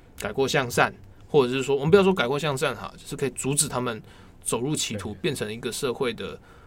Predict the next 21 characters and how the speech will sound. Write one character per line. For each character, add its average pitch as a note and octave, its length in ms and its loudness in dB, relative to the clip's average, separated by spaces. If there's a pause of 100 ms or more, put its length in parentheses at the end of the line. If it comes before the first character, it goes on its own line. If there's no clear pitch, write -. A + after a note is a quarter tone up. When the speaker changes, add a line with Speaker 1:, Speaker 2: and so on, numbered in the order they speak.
(120)
Speaker 1:
不 B2+ 80 -4
定 C3+ 120 0
时 A2 140 -12
炸 G#2+ 140 -6
弹。 A2 160 -10 (220)
Speaker 2:
对 G#2 100 -10
啊， F#2 100 -12
我 G#2 80 -10
在 D#3 220 8 (340)
真 E3+ 280 10
的 B2+ 160 8
发 C3+ 200 8
生 C3+ 200 0
爆 A#3 200 8
炸 B2+ 120 4
的 G#2+ 80 2
前 A#2 200 -4
一 B2+ 120 -4
刻， G#2+ 280 -4
至 C#3 140 -8
少 F#2 180 -6